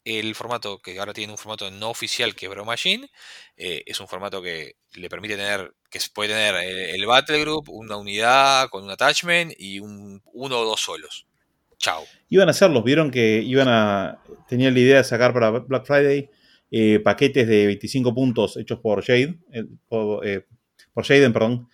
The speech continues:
Speaker 1: Ahí está.
Speaker 2: de Line of Sight, que iba a ser, este, paquetes de Brawl Machine para todas las facciones,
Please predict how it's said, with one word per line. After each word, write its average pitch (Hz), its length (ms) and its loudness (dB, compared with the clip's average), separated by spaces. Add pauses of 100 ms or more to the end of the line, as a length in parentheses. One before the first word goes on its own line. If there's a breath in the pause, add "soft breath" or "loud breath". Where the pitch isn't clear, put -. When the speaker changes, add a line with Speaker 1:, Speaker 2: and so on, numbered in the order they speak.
(160 soft breath)
Speaker 1:
Ahí 101 100 -10
está. 107 140 -2
Speaker 2:
de 104 180 4
Line 117 180 0
of 107 80 -4
Sight, 151 280 2
que - 220 -8
iba 107 60 2
a 95 40 -2
ser, 117 200 0
este, 107 180 -4
paquetes 110 300 -4
de 110 40 -6
Brawl 107 160 -4
Machine 113 280 -6
para 113 160 0
todas 110 160 -2
las 117 100 -6
facciones, 139 440 -6